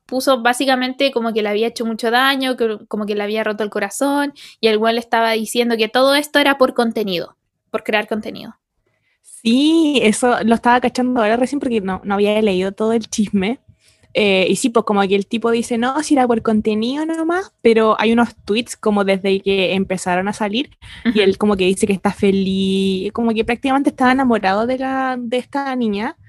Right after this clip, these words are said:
Speaker 1: Ujú.
Speaker 2: Eh, así que no sé. O sea, de que era contenido, era contenido.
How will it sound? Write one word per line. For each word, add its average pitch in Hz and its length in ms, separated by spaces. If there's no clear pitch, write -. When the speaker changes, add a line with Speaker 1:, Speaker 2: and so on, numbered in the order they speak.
Speaker 1:
Ujú. 214 180
Speaker 2:
Eh, 196 540
así - 280
que 185 140
no 160 80
sé. - 320
O 214 60
sea, 214 120
de 196 120
que 196 80
era 226 120
contenido, 302 560
era 107 160
contenido. - 560